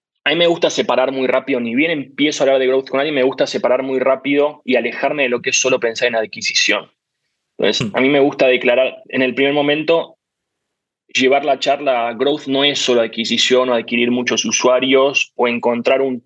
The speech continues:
Speaker 1: truco para adquirir muchos usuarios muy rápido. Em, growth al final es, growth es cómo crecer. Yo s-, siempre digo lo mismo y caigo como,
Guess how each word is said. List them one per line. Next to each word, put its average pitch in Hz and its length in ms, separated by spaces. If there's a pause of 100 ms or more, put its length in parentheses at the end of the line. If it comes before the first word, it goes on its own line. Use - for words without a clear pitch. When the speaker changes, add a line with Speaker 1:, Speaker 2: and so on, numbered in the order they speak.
Speaker 1:
truco 143 380
para 120 180
adquirir 123 320
muchos 127 320
usuarios 117 360
muy 120 160
rápido. 117 460 (520)
Em, 104 960 (1040)
growth 151 340
al 147 80
final 139 260
es, - 360 (640)
growth 165 300
es - 80
cómo 147 260
crecer. 123 420 (420)
Yo 139 120
s-, - 140 (200)
siempre 160 340
digo 151 160
lo 139 100
mismo 160 180
y 127 100
caigo 143 300
como, 117 420